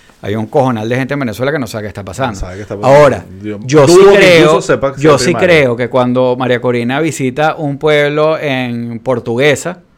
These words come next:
Speaker 2: Claro.
Speaker 1: eh, hay un efecto y la gente se emociona realmente.
Speaker 2: Claro,
Speaker 1: O sea, es
Speaker 2: totalmente.
Speaker 1: algo como...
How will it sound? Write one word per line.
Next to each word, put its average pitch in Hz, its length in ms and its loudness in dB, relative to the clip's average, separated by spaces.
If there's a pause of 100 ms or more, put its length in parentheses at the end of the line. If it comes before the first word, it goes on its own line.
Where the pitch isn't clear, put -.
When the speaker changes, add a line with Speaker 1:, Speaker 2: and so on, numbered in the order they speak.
Speaker 2:
Claro. 92 260 -14 (640)
Speaker 1:
eh, 117 720 0 (540)
hay 123 240 0
un 117 120 -2
efecto 135 420 -4
y 175 40 -4
la 147 80 -4
gente 107 220 -12
se 151 120 -10
emociona 120 640 -10
realmente. 107 560 -6
Speaker 2:
Claro, 92 300 -10
Speaker 1:
O - 20 -20
sea, 120 120 -6
es 104 240 -6
Speaker 2:
totalmente. 104 100 -8
Speaker 1:
algo 117 180 -4
como... 104 460 -8